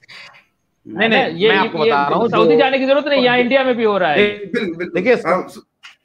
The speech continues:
Speaker 1: सुनिए, सुनिए।
Speaker 3: जी, जी, बकर
Speaker 1: देखिए,
Speaker 3: जी, जी, बकर
Speaker 1: सुनिए, सऊदी और इंडिया की बात में नहीं कहूँ। देखिए, जो चीज,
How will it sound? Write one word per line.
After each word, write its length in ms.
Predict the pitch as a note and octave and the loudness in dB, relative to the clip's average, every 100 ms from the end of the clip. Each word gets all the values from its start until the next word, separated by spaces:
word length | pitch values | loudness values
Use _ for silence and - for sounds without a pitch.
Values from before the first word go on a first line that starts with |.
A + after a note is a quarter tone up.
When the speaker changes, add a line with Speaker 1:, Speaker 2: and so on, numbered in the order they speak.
| _ _ _ _ - | _ _ _ _ -18
Speaker 1:
सुनिए, 400 | A#2 - - A#3 | -16 -6 2 4
सुनिए। 200 | A3 F#3+ | 4 4
Speaker 3:
जी, 100 | G#3 | 2
जी, 120 | F#3 | 0
बकर 320 | C#3 F#3+ F3 - | -2 0 0 0
Speaker 1:
देखिए, 260 | - - | -2 -2
Speaker 3:
जी, 100 | B3+ | 0
जी, 100 | A#3 | 0
बकर 300 | F#3+ F#3 D#3 | 2 2 0
Speaker 1:
सुनिए, 240 | F3+ G#3 - - - - | -2 -4 -6 -10 -20 -20
सऊदी 540 | B2 - E3 E3 E3+ A#3+ | -20 -4 0 0 2 4
और 120 | G#3+ | 4
इंडिया 360 | F#3 G3+ G3+ | 4 2 2
की 140 | G3+ F#3 | -2 -2
बात 180 | E3+ E3+ | -2 0
में 80 | E3+ | -2
नहीं 100 | C#3 | -4
कहूँ। 140 | C3+ - _ _ - | -6 -10 _ _ -14
देखिए, 220 | G#3 D4 | -6 -6
जो 280 | - G#3 C4 | -2 0 0
चीज, 260 | G3+ C#4 | 0 -2